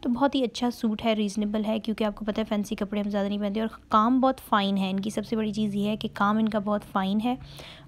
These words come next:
और अगर आप इसके नेट का दुपट्टा देखें तो नेट, सख्त वाली नेट यूज़ हुई हुई है और ऊपर जो है वो, अ, छोटे छोटे सितारे लगे हुए हैं। तो मुझे इसका दुपट्टा काफ़ी पसंद आया था। मैं ये किसी प्रमोशन या,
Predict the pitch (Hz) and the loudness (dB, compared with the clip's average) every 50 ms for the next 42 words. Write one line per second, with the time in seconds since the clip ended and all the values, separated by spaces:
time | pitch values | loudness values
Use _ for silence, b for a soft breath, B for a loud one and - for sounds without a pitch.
0 | - 208 202 196 202 202 - 202 202 208 208 208 202 208 208 - - - 214 208 | 4 4 6 6 4 2 0 0 0 2 2 2 0 -2 -4 -4 -4 -2 0 0
1 | 208 202 208 208 - 226 220 214 208 208 202 208 208 208 208 - 226 220 226 208 | 0 0 -2 -2 -2 -2 -2 0 -2 -2 -2 -2 -2 -4 -2 -2 -2 -2 0 0
2 | 208 202 196 202 196 - - - - 233 226 - - 240 220 226 214 214 202 196 | 0 -2 -2 -4 -6 -8 -6 -2 -2 -2 -2 -2 -2 0 2 2 2 2 0 -2
3 | - 214 208 208 202 - 220 214 214 208 214 220 214 214 208 202 190 190 - 208 | -2 -2 -2 -2 -2 -2 0 0 0 0 0 0 0 0 0 -2 -2 -2 -2 -2
4 | 208 202 214 202 190 196 196 202 269 330 B B B B B B B B B - | -2 -2 -2 -2 -2 -2 0 -2 -2 -2 B B B B B B B B B 0
5 | 226 208 202 202 196 - 208 196 202 - 214 220 240 - 233 196 - 196 190 196 | 2 2 2 2 0 -2 -4 -4 -4 -2 -2 -2 -2 -2 -4 -2 0 0 0 0
6 | 185 185 180 180 190 185 190 190 190 190 - - - - - 247 240 254 247 294 | 0 -2 -4 -4 -6 -6 -6 -6 -6 -8 -10 -14 -20 -6 -2 0 2 2 2 0
7 | 285 - 294 226 214 214 208 - 247 - 247 233 - 233 240 226 214 - 214 208 | 0 0 0 2 2 2 0 0 0 0 -2 -2 -2 -2 -2 -2 0 0 0 2
8 | 214 214 202 202 202 208 208 - - 220 220 220 220 - - 202 214 214 226 247 | 2 2 0 0 -2 -2 -4 -2 -2 -2 0 0 0 -2 0 0 2 2 2 2
9 | 247 254 - 247 220 254 233 - 220 214 202 202 202 196 - 240 226 226 226 220 | 2 0 -2 -4 -4 -4 -4 -4 -2 -2 -2 -2 -2 -2 0 0 2 2 2 2
10 | 214 214 208 214 208 | 0 0 0 0 -2